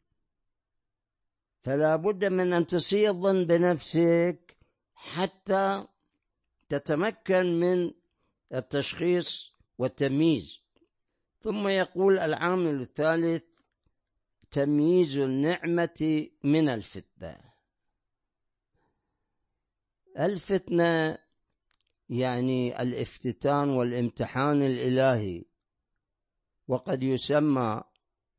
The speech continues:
هذا الافتتان بالاستدراج.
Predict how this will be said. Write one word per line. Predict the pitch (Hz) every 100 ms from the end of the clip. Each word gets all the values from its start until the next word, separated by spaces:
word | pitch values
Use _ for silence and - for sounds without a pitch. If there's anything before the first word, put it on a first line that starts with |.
| _ _ _ -
هذا | 98 139 147 139
الافتتان | 127 127 - 120 - 143 147 143
بالاستدراج. | 143 151 143 147 - - 143 127 131 139 160 143 101 92 -